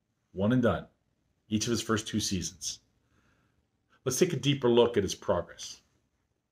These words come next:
In Lamar Jackson's first season in Baltimore, he was unarguably raw passing from the pocket, as unarguably as he was dynamic when running the football.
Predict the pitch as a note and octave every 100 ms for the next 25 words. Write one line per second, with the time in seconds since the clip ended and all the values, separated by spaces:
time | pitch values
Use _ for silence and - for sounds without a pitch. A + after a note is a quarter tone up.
0 | _ _ _ _ - B2+ C#3 D#3+ D#3 C#3
1 | C#3+ - A2+ - - C3+ - - - B2
2 | A2 G2 F2+ A2 - B2 D3 E3 _ _
3 | _ _ _ _ _ - C3 A#2 - D3
4 | F3 D#3 F3+ C#3 C3 A#2+ G#2+ G2 G2 E2+
5 | - A2+ G2 G2+ F2 F2+ E2 F2+ E2 E2+
6 | D#2+ _ _ _ _ _ - D3 D#3+ C#3
7 | C3 A#2 A2+ A#2 A#2+ C3 C#3+ E3 C#3+ C#3+
8 | C3+ - _ _ C3+ C3 C3 D#3 E2 -
9 | - _ _ _ _ _ _ _ A2+ A#2
10 | A2+ A2 F#2+ - - - -